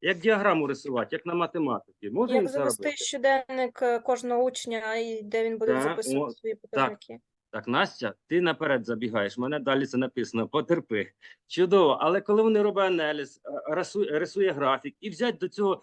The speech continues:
Speaker 1: учня з основної групи, з підготовчої, іде індивідуальний, і в кінці проаналізувати,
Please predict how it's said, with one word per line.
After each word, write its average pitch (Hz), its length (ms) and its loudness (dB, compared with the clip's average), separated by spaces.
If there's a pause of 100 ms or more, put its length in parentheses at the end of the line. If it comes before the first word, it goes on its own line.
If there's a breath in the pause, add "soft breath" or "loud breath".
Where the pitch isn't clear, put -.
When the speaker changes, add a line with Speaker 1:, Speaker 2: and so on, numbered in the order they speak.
(160 soft breath)
Speaker 1:
учня 165 300 -2
з 151 40 -6
основної 180 400 -2
групи, 196 340 -4 (240 loud breath)
з - 120 -14
підготовчої, 170 760 -4
іде 202 160 0
індивідуальний, 156 560 0
і 175 120 -6
в - 60 -16
кінці 190 260 0
проаналізувати, 151 920 0